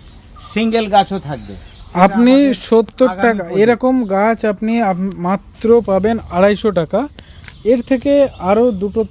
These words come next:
Speaker 2: তিনটে সাইজ, এটা যেমন আপনার সাত ইঞ্চি পটে রয়েছে, এর থেকে ছোট গাছ আপনি পাবেন মাত্র সত্তর টাকায়, কিন্তু ওটার জন্য আমাদের এক মাস সময় দিতে হবে।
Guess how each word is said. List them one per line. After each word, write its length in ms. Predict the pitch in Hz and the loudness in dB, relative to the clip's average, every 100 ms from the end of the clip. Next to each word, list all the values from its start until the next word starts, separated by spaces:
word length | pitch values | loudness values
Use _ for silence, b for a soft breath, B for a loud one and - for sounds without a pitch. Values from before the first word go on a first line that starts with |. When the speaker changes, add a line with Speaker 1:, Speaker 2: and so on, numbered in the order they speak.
| - | -4
Speaker 2:
তিনটে 300 | 208 202 208 | -4 -4 -4
সাইজ, 260 | 165 156 | -2 -2
এটা 160 | 165 190 | -2 -2
যেমন 280 | 185 196 190 | -2 -2 -4
আপনার 300 | - 185 196 | -4 -4 -4
সাত 260 | - 165 185 | -2 -4 -2
ইঞ্চি 240 | 185 196 180 | -6 -4 -2
পটে 240 | 175 170 | -2 0
রয়েছে, 320 | 165 151 - 247 262 B B B - | -2 -2 -4 -6 -8 B B B 0
এর 180 | 214 233 | 0 2
থেকে 200 | - 233 247 | -2 -2 -2
ছোট 220 | - 190 | -4 -6
গাছ 220 | 208 220 208 | -2 -2 -2
আপনি 220 | 202 208 | -4 -6
পাবেন 320 | 208 202 214 | -6 -6 -6
মাত্র 240 | 196 190 - 202 | -6 -6 -6 -6
সত্তর 320 | 190 - 180 | -6 -6 -8
টাকায়, 280 | 147 131 127 - B B B B | -8 -8 -10 -14 B B B B
কিন্তু 320 | 190 190 254 269 | -4 -2 -2 -4
ওটার 240 | 180 175 180 | -2 -2 0
জন্য 200 | 180 185 | 0 -2
আমাদের 280 | 180 180 180 | -2 0 0
এক 160 | 156 - | -2 -4
মাস 120 | 180 - | -6 -6
সময় 300 | 165 165 165 | -4 -2 -2
দিতে 180 | 151 | -4
হবে। 220 | 151 143 | -4 -6